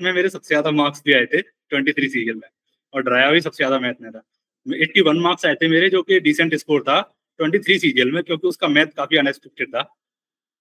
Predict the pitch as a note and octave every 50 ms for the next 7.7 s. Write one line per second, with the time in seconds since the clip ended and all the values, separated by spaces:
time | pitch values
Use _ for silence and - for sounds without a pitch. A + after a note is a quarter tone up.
0 | _ - C#3 B2+ A#2+ A#2+ A#2+ A#2+ C3 D3+ - D3 - C#3+ C#3 C3+ C#3 F3 F3+ D#3+
1 | C#3 C#3 C#3 D#3+ F3+ - _ - G#3 G#3+ G#3 A3 G#3+ A3 F#3 F3+ F3+ F3+ G3 F#3+
2 | G3 G#3+ G#3+ G#3+ G3+ - F#3 F3+ F3+ - - D3 C3+ D3+ E3 D#3+ F#3 F3+ E3+ F3+
3 | D#3 - - E3 D#3+ - F3 D#3+ C#3+ F3+ F3 G3 A#3+ B3 _ _ _ _ _ _
4 | _ _ _ - F3+ G3+ A3 A#3 A3+ A3+ - F3 - G#3+ C4 B3 F#3 F3 - -
5 | A3+ B3 B3+ B3 G#3+ E3+ D#3+ D#3 D3 - C#3 C#3 D3+ E3+ G3 G#3+ A3 - D#3 D#3+
6 | - - A3+ A3+ A3+ F3 E3 D#3+ - - G#3+ A#3+ A3+ A3 A3 G#3 G#3+ - G#3 G3+
7 | G#3 G#3+ D#3 D#3+ E3 D3 C#3+ C3+ A#2+ A2+ A2+ A2+ A2 G#2+